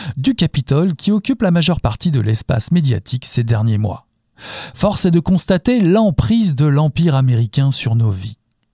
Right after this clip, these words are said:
Cette hégémonie, toutefois, n'est pas comme les autres. Par leur extraordinaire dynamisme et leur pragmatisme légendaire,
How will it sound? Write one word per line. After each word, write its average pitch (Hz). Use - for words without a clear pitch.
Cette -
hégémonie, 143
toutefois, 233
n'est 170
pas 135
comme 117
les 107
autres. -
Par 113
leur 131
extraordinaire 139
dynamisme 180
et 180
leur 170
pragmatisme 190
légendaire, 190